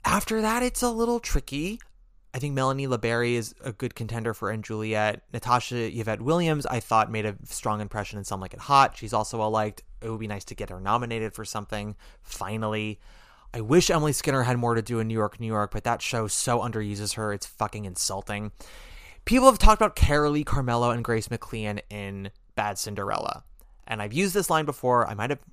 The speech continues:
even used it on the podcast. I can't remember.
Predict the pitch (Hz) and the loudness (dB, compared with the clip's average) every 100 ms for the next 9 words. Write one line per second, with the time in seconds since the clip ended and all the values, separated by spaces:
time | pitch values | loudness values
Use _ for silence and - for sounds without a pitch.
0 | - 120 113 113 107 110 107 104 98 - | -10 -8 -6 -6 -4 -2 0 0 -4 -8
1 | 101 95 104 98 - - 120 107 98 95 | -4 -4 -2 -4 -6 -10 -8 -6 -6 -4
2 | 95 | -6